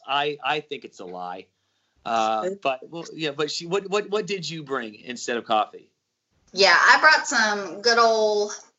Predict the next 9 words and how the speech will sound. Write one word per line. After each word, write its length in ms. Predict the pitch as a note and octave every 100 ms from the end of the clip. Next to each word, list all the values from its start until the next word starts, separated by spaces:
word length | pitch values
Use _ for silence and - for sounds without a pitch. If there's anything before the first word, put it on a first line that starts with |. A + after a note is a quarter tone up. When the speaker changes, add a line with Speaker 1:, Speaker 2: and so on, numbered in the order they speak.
| _ _
Speaker 2:
tap 340 | - G#3 - D#3+
water. 380 | C3+ - - _ _ _ -
Speaker 1:
Tap 420 | - - D4 D4+
water? 180 | G3 - -
You 220 | G#3+ D4
couldn't 440 | E4+ - E4 C#4+ A#3
even 380 | A3+ G#3 G3 D#3+
get 280 | G#3 G3 -
the 160 | D3